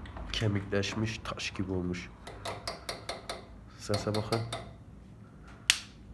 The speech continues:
Hatta kırıldı. Bir bakın bak. Durun bir odak yapayım. Bakın. Yani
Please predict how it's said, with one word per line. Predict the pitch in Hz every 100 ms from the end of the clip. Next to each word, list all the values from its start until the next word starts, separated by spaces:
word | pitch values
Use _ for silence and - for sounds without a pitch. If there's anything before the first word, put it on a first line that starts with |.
| -
Hatta | - 113 117
kırıldı. | 117 - 95 - 90 - - - - - - - - - - - - - -
Bir | 104
bakın | 107 - 98
bak. | 95 - - - - - - - - - - - - - - - - - -
Durun | 104 101
bir | 98 95
odak | 98 98
yapayım. | 95 92 101 104 101 - - - - - - - - - - - - - - - - - - - -
Bakın. | 92 - - - - - - - - - - - - - - - - - - - - - - - - - - - - - - -
Yani | 101 101